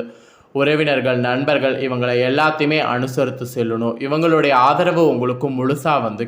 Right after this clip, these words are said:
கிடைக்கும். உங்களுடைய திறமையும் அனுபவம் உங்களுக்கு கடினமான இந்த அமாவாசைக்கு பிறகு வரக்கூடிய நாட்கள்ல உதவியா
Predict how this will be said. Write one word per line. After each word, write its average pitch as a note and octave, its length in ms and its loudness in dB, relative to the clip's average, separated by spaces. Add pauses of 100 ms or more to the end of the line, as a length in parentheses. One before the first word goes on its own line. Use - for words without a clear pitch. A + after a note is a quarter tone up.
கிடைக்கும். A2 520 -2 (580)
உங்களுடைய G3+ 420 4 (160)
திறமையும் G#3+ 580 2
அனுபவம் F#3 460 2
உங்களுக்கு D3 340 0 (140)
கடினமான F3 540 2 (200)
இந்த C3+ 120 -2 (100)
அமாவாசைக்கு D3+ 640 2 (100)
பிறகு C#3 280 0
வரக்கூடிய B2+ 400 -2 (100)
நாட்கள்ல B2+ 540 0 (140)
உதவியா C#3+ 400 2